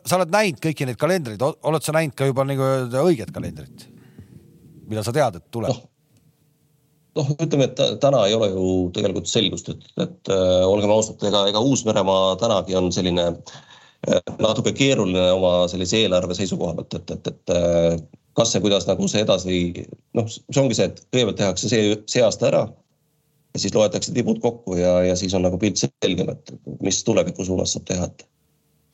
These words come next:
Speaker 2: et, äh, noh, päris sellist nagu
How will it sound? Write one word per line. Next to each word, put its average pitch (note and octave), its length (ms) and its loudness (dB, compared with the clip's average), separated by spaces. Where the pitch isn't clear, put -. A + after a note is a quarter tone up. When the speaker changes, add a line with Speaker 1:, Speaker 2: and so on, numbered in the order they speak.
Speaker 2:
et, F#2+ 260 -2
äh, F#2 380 4
noh, G#2+ 160 -4
päris B2+ 280 2
sellist G2+ 320 0
nagu G2 220 0